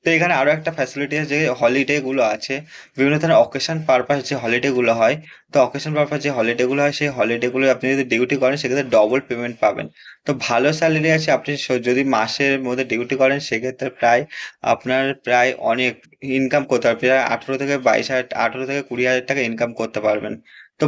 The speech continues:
ভালো মানের একটা বেতন আছে এবং যেহেতু ডবল পেমেন্ট আছে হলিডেগুলো, তো হলিডেতে ডিউটি করলে ডবল পেমেন্ট আপনি পেয়ে যাবেন, আর পার্মানেন্ট কাজ।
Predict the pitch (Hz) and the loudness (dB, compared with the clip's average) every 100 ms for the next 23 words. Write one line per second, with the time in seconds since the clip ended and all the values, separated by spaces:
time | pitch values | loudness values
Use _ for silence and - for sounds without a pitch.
0 | - 127 120 143 151 151 147 147 139 120 | -2 -2 2 2 2 2 0 -2 -2 -2
1 | 117 135 135 147 131 135 127 135 143 120 | 0 0 0 -2 -2 -2 0 0 2 4
2 | 113 127 139 139 135 123 117 143 123 113 | 4 4 0 -4 -2 -2 -2 -2 0 0
3 | 120 120 117 117 147 156 - _ 156 135 | 2 -2 0 2 0 -2 -20 _ 0 2
4 | 123 135 143 151 123 120 131 135 143 117 | 4 2 0 -2 -4 -4 -2 0 2 4
5 | 110 117 147 127 110 123 - 123 131 143 | 2 0 -2 0 0 -2 0 2 2 2
6 | 135 - 110 110 123 127 120 110 98 | -2 0 0 2 -2 -6 -4 -2 -2